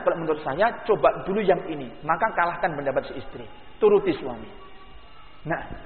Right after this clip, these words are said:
upayakan sebaik-baiknya menunaikan pendapat suami ini. Sampai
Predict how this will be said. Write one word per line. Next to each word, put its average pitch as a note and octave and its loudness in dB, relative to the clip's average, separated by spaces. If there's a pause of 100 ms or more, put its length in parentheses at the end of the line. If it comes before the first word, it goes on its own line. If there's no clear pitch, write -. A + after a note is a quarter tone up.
(480)
upayakan C4 10
sebaik-baiknya B3 12
menunaikan B3 6
pendapat G3+ 10
suami F#3 6
ini. C#3+ -6 (1400)
Sampai C4 10